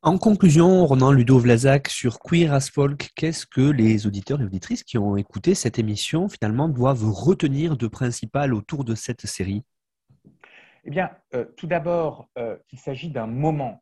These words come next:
Speaker 2: dans l'histoire des séries télévisées et notamment un, un moment dans l'his-, dans, dans, dans l'histoire de la représentation,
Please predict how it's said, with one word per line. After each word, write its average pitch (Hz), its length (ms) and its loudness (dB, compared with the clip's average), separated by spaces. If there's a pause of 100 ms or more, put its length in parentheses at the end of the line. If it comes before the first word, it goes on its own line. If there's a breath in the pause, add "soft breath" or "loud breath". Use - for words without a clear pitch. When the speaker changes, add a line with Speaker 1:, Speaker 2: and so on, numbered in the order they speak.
Speaker 2:
dans 95 80 -16
l'histoire 104 720 -10 (240)
des 107 100 -14
séries 101 460 -20 (100)
télévisées 113 800 -14
et 98 40 -18
notamment 135 840 -12
un, 104 240 -16
un 98 100 -18
moment 143 600 -12
dans 104 100 -18
l'his-, 98 320 -20 (220)
dans, 82 200 -20
dans, - 200 -20
dans - 80 -20
l'histoire 143 360 -14
de 104 60 -20
la 80 140 -18
représentation, 131 1040 -16